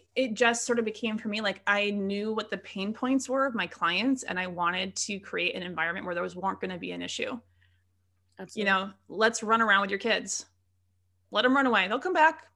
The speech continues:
Speaker 1: We're in a big open field. They can't hurt themselves. <clears throat> Let, surefire way to bring your kids back. Let's put you with your husband. <laughs> Put the two of you together. Those kids will be like glue on the back of your legs. And I just wanted to, to take away that stress of,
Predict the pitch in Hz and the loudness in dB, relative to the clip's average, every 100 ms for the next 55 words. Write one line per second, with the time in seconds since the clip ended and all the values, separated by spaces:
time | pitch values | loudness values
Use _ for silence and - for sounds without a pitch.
0 | _ _ - 254 247 262 277 262 294 226 | _ _ 2 4 6 6 6 4 2 2
1 | 226 302 240 202 202 220 240 - - _ | 0 0 0 -2 0 2 2 -4 -10 _
2 | - - - 294 294 240 180 226 240 214 | -18 -10 2 4 6 6 4 0 0 0
3 | - 294 294 294 311 320 320 294 294 269 | 0 2 6 6 8 4 4 4 2 0
4 | 320 - 349 349 302 - 320 - 294 285 | -2 4 4 4 -2 0 0 0 0 0
5 | 240 247 240 - - - _ 285 - - | 2 4 4 2 -4 -4 _ -4 -4 -20
6 | - _ _ 339 349 - - - 302 269 | -20 _ _ 0 0 -8 -16 -2 0 4
7 | 330 320 302 285 285 269 269 285 269 262 | 6 6 6 8 8 8 6 6 6 8
8 | 247 214 185 - _ - - - _ - | 8 8 6 2 _ 0 0 -8 _ 0
9 | 302 277 180 - 220 220 220 226 233 240 | 6 6 6 2 0 2 6 6 6 6
10 | 247 220 180 214 - - 233 226 226 - | 10 8 6 0 -6 4 4 6 2 -4
11 | - - - 247 240 262 262 269 285 302 | -20 -20 4 6 6 4 4 0 2 2
12 | 302 269 233 226 - 226 208 190 _ - | 2 4 4 2 2 4 4 -4 _ -4
13 | - 240 254 220 220 202 - - 208 208 | 2 2 4 4 6 4 2 -2 0 0
14 | 175 - - 180 175 170 - - | 0 -4 4 4 4 0 -12 -20